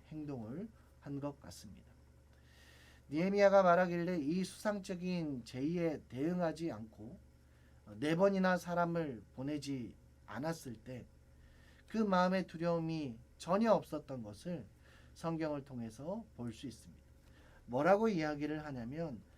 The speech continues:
"너희를 만나는 것보다 나 자신에게는 더 중요한 이야-, 일이 있다. 하나님께서 명령하신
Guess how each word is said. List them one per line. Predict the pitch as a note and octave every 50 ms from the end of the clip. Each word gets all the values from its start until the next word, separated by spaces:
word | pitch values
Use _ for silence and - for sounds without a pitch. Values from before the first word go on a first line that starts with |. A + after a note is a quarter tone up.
| - - - - - -
"너희를 | - B2 C#3+ D#3+ F#3+ A#3 B3 B3+
만나는 | A#3+ G#3 E3+ D3+ D3 D3+ D#3+ D#3 D#3 D#3+ D3+
것보다 | C#3 C3 - - A#2 A2+ A2+ G#2+ F#2 E2+ - - - - - - -
나 | A2 C#3 D#3+ F#3+ G#3+ G#3+
자신에게는 | - C#3+ B2 B2 - - C#3 C3+ B2 G#2+ A#2 C3 E3 F3+ E3 A#2+ - - - - - - - - -
더 | - D#3 F3+ A3 C4 C4+ B3+ -
중요한 | - - D#3+ D#3 E3 F3 F3 F3 E3+ D#3
이야-, | C#3 B2+ A#2+ A#2 A2 A2+ - - - - - -
일이 | C#3+ E3 F#3 G3+ G3
있다. | D#3 - - - - - - - - - - - - - - - - -
하나님께서 | - C3+ C3+ - G#3+ A3 A3 A3 A3 G3+ F#3+ - G3 F#3 A3 G#3
명령하신 | F#3+ E3 D#3+ D#3+ E3+ F3 F3+ F3 E3 D#3 D3 C#3+ - F#3+ F3+ C#3